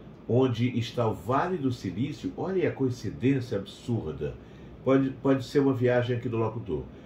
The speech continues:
Mas aquilo que aconteceu com a Atlântida pode acontecer no futuro com o Vale do Silício. São vários municípios na Califórnia. Na Califórnia,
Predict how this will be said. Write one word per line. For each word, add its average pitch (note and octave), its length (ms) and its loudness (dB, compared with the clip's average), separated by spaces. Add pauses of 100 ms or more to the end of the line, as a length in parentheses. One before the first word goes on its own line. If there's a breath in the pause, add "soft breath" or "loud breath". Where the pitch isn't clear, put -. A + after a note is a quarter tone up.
(160 loud breath)
Mas A#2+ 200 4
aquilo F#3 360 0
que F3 100 -6
aconteceu B2 460 0
com F#2+ 100 -2
a E2+ 60 0
Atlântida C#3 420 -2
pode D3+ 200 0
acontecer C3 460 0
no G#2+ 80 -4
futuro D#3 460 0
com D3+ 320 -2 (260 loud breath)
o C3 80 0
Vale C#3 280 2
do F3 120 -10
Silício. E3 640 -8 (260 loud breath)
São C#3 200 0
vários D3+ 380 0
municípios B2+ 640 -2
na C3+ 80 -2
Califórnia. B2+ 720 0 (440 loud breath)
Na B2+ 140 2
Califórnia, C3 800 0